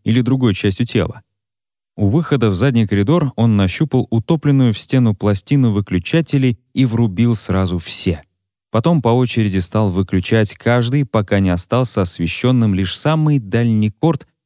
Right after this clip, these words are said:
приткнувшийся у пожарного выхода. Уже возле корта Бен сунул под деревянную скамейку свою сумку, завязал на ногах тенниски, вступил на чистый новенький корт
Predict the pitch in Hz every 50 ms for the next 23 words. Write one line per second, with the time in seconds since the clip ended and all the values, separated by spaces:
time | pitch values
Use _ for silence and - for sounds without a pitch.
0 | _ _ - 165 185 - - 240 - 117 - - 120 110 - - 117 104 - 104
1 | 98 85 82 85 82 82 85 87 87 92 92 87 95 92 82 - - 92 - -
2 | 78 - _ _ _ _ _ _ _ _ _ _ _ _ _ _ - 90 90 85
3 | 90 78 80 90 82 87 104 104 - - 180 175 - - 120 101 98 113 110 113
4 | 107 - - 143 135 113 98 95 85 - - 107 92 90 113 110 104 104 98 98
5 | 98 95 - - 98 104 101 90 87 - 85 - - - 78 78 - - - -
6 | 131 147 139 - 160 151 - _ _ _ _ _ - - 92 120 135 143 135 120
7 | 147 135 117 113 110 110 104 98 95 85 - - - - 147 160 151 139 - -
8 | 147 131 - _ _ _ - - - - 131 120 - 156 135 117 107 104 98 -
9 | - 147 135 - - - 110 101 90 85 95 113 120 110 101 90 85 80 - 87
10 | 87 - - 151 170 170 143 -